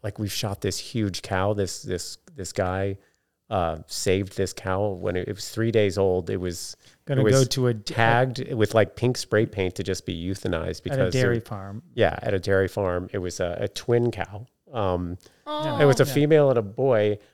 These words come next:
Speaker 1: but I guess the females, um, are barren. They can't, like,
Speaker 2: So the
Speaker 1: produce milk or have babies because of the hormones in the,
Speaker 3: Oh my gosh,
Speaker 1: in the
Speaker 3: so
Speaker 1: womb.
Speaker 3: twin cow. So the girl
Speaker 1: The women's, they're just, they just
Speaker 3: So there was nothing
Speaker 1: euthanize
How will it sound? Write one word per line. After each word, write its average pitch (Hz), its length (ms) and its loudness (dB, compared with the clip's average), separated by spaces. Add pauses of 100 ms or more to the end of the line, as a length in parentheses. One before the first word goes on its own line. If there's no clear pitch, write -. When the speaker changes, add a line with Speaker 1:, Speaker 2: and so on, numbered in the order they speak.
Speaker 1:
but 117 80 -6
I 113 60 2
guess 110 160 0
the 117 80 0
females, 107 600 0
um, 95 320 -2
are 104 120 4
barren. 95 380 2
They 95 100 2
can't, 101 340 -4
like, 90 260 -4 (280)
Speaker 2:
So - 100 -10
the - 40 -2
Speaker 1:
produce 113 240 0
milk 101 340 4
or 98 200 0
have 95 200 -4
babies 92 380 -2
because - 320 -2
of 98 100 -4
the 92 140 -2
hormones 107 600 0
in 92 120 -4
the, 90 160 -6
Speaker 3:
Oh 269 140 0
my 277 120 2
gosh, 269 160 4
Speaker 1:
in 143 60 8
the 147 80 10
Speaker 3:
so - 20 8
Speaker 1:
womb. 143 380 8
Speaker 3:
twin - 100 -4
cow. 202 240 0
So - 200 0
the 170 120 -2
girl 196 380 6
Speaker 1:
The 226 80 10
women's, 160 420 8
they're 120 300 4
just, 113 340 0
they 101 100 -2
just 104 200 2
Speaker 3:
So 254 60 4
there 226 100 8
was 208 120 0
nothing 254 280 0
Speaker 1:
euthanize - 100 6